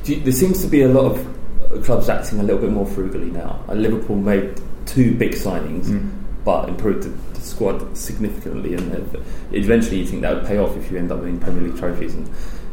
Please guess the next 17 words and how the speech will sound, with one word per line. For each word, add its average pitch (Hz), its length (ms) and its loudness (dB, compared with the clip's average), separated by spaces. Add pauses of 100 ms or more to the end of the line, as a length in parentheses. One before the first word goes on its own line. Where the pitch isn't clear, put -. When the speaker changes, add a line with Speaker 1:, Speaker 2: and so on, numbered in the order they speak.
(120)
Speaker 1:
and 90 260 -4
whatnot. - 460 -2
But, - 380 2 (160)
um, 101 640 4 (460)
do 117 260 2
you 127 80 6
think 131 340 2 (100)
we're 113 140 4
heading 113 220 4
for 104 140 2
a - 20 4
more 92 180 0
frugal 98 560 2 (160)
football - 540 4
industry - 500 0 (120)
in 95 180 -2
that 117 260 -2